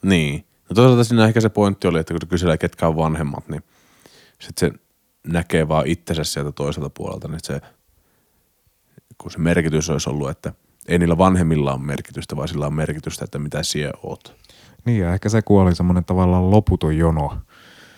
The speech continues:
Speaker 2: niitä, niin, niin, niitä, niin, niin, reitä, niin ehkä se oli tavallaan siinä tuo sama asia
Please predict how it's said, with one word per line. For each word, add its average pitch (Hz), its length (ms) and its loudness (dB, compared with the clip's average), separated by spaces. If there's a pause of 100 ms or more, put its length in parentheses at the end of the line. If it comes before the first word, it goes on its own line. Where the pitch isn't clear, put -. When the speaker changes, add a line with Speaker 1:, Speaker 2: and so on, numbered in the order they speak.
(480)
Speaker 2:
niitä, 76 280 -8
niin, 71 220 -4
niin, 73 160 -4 (1400)
niitä, 82 360 -8
niin, 73 240 -8
niin, 73 240 -8 (340)
reitä, 87 440 -2
niin 69 180 -10
ehkä 82 220 -8
se 92 100 -2
oli 85 160 0
tavallaan 78 460 -4 (1120)
siinä 80 200 0
tuo 87 140 2
sama 85 380 4
asia 76 260 -2